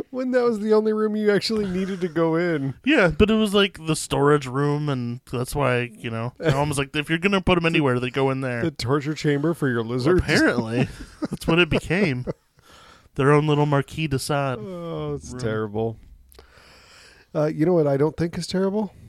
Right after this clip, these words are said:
Speaker 2: What's that?
Speaker 1: Attack the Block.
Speaker 2: Nice.
Speaker 1: Mm-hmm.
Speaker 2: What is the synopsis of Attack the Block, Rick?
Speaker 1: Attack the
Speaker 2: Russ?
Speaker 1: Block.
Speaker 2: Called you Rick.
Speaker 1: What the fuck is that?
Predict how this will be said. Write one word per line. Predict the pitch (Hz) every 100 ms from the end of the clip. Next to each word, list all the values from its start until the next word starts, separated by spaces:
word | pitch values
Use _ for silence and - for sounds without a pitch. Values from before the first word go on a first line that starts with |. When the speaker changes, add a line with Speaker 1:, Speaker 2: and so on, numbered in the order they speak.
| -
Speaker 2:
What's | 127 -
that? | 185 147 -
Speaker 1:
Attack | 135 - 104
the | -
Block. | 92 95 127 - - _ -
Speaker 2:
Nice. | 117 92 - - - -
Speaker 1:
Mm-hmm. | 110 90 104 123 101 _ _ _ _ _ _
Speaker 2:
What | 156 170
is | 156 139
the | 139
synopsis | - 143 180 - -
of | 110
Attack | 101 107 -
the |
Block, | 107 104 104
Rick? | 113 143
Speaker 1:
Attack | 208 - -
the | -
Speaker 2:
Russ? | 117 120 143 -
Speaker 1:
Block. | - - - -
Speaker 2:
Called | 180 165
you | 123
Rick. | 120 135 - - - -
Speaker 1:
What | 233
the | 320
fuck | - 285 -
is | 156 135
that? | 151 196